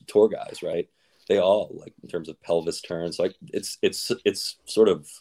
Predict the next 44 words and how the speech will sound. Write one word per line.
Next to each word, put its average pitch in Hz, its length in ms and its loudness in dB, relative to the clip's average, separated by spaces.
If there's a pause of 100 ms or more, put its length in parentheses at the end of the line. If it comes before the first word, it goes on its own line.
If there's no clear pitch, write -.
(1300)
it's 104 120 -4
not, 123 200 6
I 101 80 6
can't 117 260 2
give 110 160 4
you 104 100 4
an 90 80 2
answer 82 320 -6
because 80 840 -2 (480)
everyone's 92 480 2
so 82 180 2
different. 78 400 -6 (320)
Like, - 220 -10
you 90 100 -2
look 85 160 0
at - 80 0
even 90 220 -2
guys 85 320 4
on 82 180 -2
tour 82 360 2
in 78 100 -10
terms 80 260 -6
of, 78 140 -6
like, 80 180 0
the - 60 -14
turn 87 420 -2
and 76 160 -14
depth. - 340 2
Guy, 82 140 6
that - 220 2
guy, 92 100 6 (160)
guy 92 160 8
like 92 180 6
Justin 95 360 0
Thomas, - 540 -8 (220)
he - 60 -8
has 92 140 2
no, 98 840 6
not, 104 160 -4
not 113 160 0
much 117 200 -4
pelvic 107 340 -2
turn, 95 380 -6 (340)
no, 92 240 -2